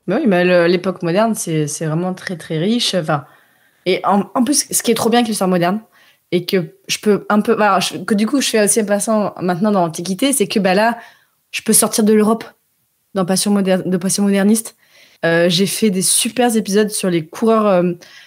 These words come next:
enfin, sur, euh, le, notamment la fondation de la ville de New York. Ben, voilà, euh, notamment, bah, par, oui, les Hollandais, oh là, je l'ai fait il y a un moment cet épisode, mais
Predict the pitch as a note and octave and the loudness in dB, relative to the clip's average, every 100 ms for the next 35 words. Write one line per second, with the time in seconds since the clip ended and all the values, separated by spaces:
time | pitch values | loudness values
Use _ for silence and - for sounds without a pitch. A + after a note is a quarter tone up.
0 | - F3+ - G3 E3 E3+ E3+ E3+ E3+ D#3+ | -4 0 2 2 2 2 2 2 0 0
1 | D#3 F3+ F#3 G3+ G#3 F3 - A3 G#3 G3 | 0 0 0 0 2 0 0 0 0 0
2 | A3 A3 F#3+ F3+ G3+ F#3+ G3 G#3+ A3+ - | 0 2 4 2 2 2 4 4 2 -2
3 | - _ _ _ _ _ _ _ _ - | -14 _ _ _ _ _ _ _ _ -4
4 | E3 D#3 D3+ D3+ D#3 F3+ G#3+ E3+ D#3 D#3 | 0 0 0 0 0 2 2 2 2 0
5 | D#3 - _ - D#3 F#3+ F3+ F3+ D3+ - | -4 -14 _ -14 -6 -2 0 0 -2 -6
6 | - D#3 D3+ - E3 E3+ E3+ E3 E3+ E3 | -6 -4 -4 -8 -10 -6 -6 -2 -2 0
7 | F3 D#3 D#3 F3+ F#3+ G#3 G#3+ G3+ G3 A3 | 0 -2 -4 -2 2 2 2 -2 0 2
8 | G#3 - | 2 -2